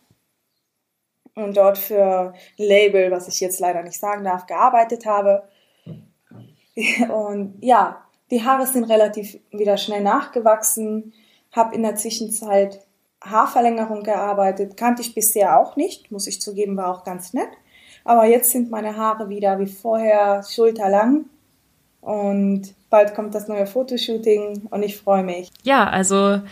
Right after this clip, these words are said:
Speaker 2: total, total interessant, weil ich bin, also ich, ich bin so jemand, ich hasse das auch, mich um meine Haare zu doll zu kümmern. Ich lasse sie eigentlich auch immer Luft trocknen. Ich, ich wasche die einfach nur und dann lasse ich sie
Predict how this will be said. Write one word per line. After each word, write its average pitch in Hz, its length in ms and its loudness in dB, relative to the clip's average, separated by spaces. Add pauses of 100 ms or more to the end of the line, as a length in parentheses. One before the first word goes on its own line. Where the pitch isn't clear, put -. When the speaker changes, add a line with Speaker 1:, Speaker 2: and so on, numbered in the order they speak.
(520)
Speaker 2:
total, 208 760 0
total - 400 -4
interessant, 202 640 0
weil 196 260 2
ich 202 160 -8
bin, 208 400 2
also 214 280 -4
ich, 214 220 -6
ich - 180 -8
bin 220 140 2
so 214 120 2
jemand, 214 380 2
ich 196 140 -8
hasse 233 180 -2
das 208 180 -2
auch, 262 240 -2
mich 208 200 2
um 202 60 2
meine 196 240 2
Haare 208 320 0
zu 202 400 -2
doll 190 260 0
zu 190 120 -6
kümmern. 214 440 2
Ich 202 200 -4
lasse 196 200 -4
sie 202 100 -6
eigentlich 185 240 -2
auch 190 100 -8
immer 196 200 4
Luft 202 260 -2
trocknen. 196 440 0
Ich, 196 240 -6
ich - 200 -12
wasche 214 200 -4
die 208 100 0
einfach 202 240 2
nur 214 180 4
und 185 140 2
dann 175 100 -2
lasse 175 180 -4
ich - 80 -12
sie 180 380 -4